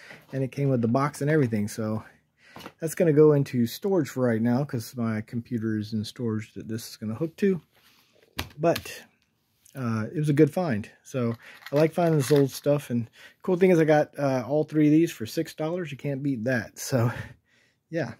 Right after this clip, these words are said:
Alrighty, well, uh, hopefully that helps out. And I have a really cool idea for this, maybe for another video,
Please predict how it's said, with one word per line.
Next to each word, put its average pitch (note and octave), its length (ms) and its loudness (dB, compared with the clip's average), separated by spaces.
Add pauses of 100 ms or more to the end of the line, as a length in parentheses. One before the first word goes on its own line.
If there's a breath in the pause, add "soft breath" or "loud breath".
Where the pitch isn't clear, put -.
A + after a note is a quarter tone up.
(2000 soft breath)
Alrighty, C3+ 520 0
well, D3 400 2 (100)
uh, A#2 380 -6
hopefully C3+ 400 -8
that C3+ 180 0
helps C#3+ 320 -4
out. D3+ 340 -6
And C3 140 -6
I B2 80 -2
have G#3 220 -2
a B2 200 4
really D#3 240 4
cool C#3+ 280 0
idea B2 460 2
for - 280 -12
this, B2+ 560 0 (680)
maybe C3+ 320 -2
for A#2+ 220 -4
another A#2 300 0
video, G#2+ 500 -4